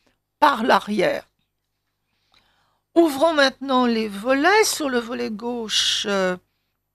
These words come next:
Pierre deux duc de Bourbon. Il est présenté par, euh, Saint-Pierre en habit pontifical et sur le volet droit, Anne de France,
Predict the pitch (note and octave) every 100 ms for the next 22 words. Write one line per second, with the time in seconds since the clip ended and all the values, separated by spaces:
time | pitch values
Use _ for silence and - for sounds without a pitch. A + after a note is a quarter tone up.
0 | _ - - A#3+ A3+ G#3 A3+ F3+ C4+ G#3
1 | F3 A#3+ G#3+ C#4+ D4 E4 G4+ B4 _ _
2 | _ _ _ _ _ _ - - B3 A#3+
3 | - B3+ A#3+ A#3+ A3+ B3+ B3 A3 _ A3+
4 | G#3+ G#3+ F#3+ _ _ A3 G#3+ G3+ G3+ G3
5 | E3+ - - A#3 - - A#3 A3+ G#3+ G#3
6 | G3+ G#3 G#3+ G#3+ G3 F#3+ G3 G3 G3 D4+
7 | C#4 G#3 A#3+ A#3 G#3+ F3+ F3 D3+ G3+ -
8 | _ C#4 C#4+ C4+ A3+ G3+ - - G3 A3+
9 | - -